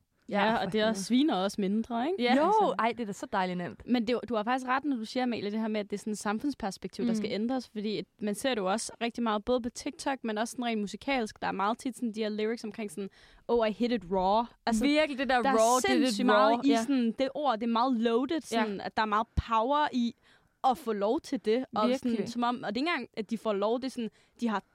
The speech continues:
Speaker 1: taget det.
Speaker 2: Ja.
Speaker 3: Det er nemlig det, og hvor jeg sådan, der er jo også for mandens side virkelig meget power i at sørge for, at han ikke, altså, gør nogen gravid,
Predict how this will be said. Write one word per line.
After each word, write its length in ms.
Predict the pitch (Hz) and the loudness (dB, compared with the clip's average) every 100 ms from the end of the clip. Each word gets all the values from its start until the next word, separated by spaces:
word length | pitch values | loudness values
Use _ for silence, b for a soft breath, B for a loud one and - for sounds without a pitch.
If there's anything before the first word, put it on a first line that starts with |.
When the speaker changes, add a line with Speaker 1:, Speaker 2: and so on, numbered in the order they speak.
| - | -16
Speaker 1:
taget 520 | - 226 214 240 294 | -6 0 2 2 0
det. 140 | 202 151 | -4 -4
Speaker 2:
Ja. 160 | 202 180 - - | -6 -6 -8 -4
Speaker 3:
Det 60 | |
er 40 | 254 | 0
nemlig 260 | 262 262 | 0 0
det, 140 | 254 294 | 0 -2
og 80 | 262 | 0
hvor 80 | 233 | 0
jeg 120 | 226 | 0
sådan, 140 | 254 | 0
der 80 | 226 | 2
er 40 | |
jo 60 | 196 | 2
også 280 | 220 285 - _ - | 2 0 -10 _ -10
for 160 | - | -2
mandens 320 | 226 220 320 285 | 0 0 -2 -2
side 120 | 233 | -2
virkelig 200 | 233 294 | -2 0
meget 160 | 247 | -4
power 380 | - 190 208 320 | -2 -2 2 2
i 240 | 320 226 202 _ _ _ _ | 2 -2 -4 _ _ _ _
at 240 | 208 202 196 | 0 2 0
sørge 240 | - 214 | -2 -2
for, 120 | - | 0
at 60 | 262 | -2
han 120 | 220 | -2
ikke, 160 | 233 - - | -2 -4 -4
altså, 360 | 214 220 185 - _ _ _ _ | -2 0 -2 -4 _ _ _ _
gør 100 | 226 | -2
nogen 140 | 196 240 | -2 -2
gravid, 360 | - 226 254 | -2 0 2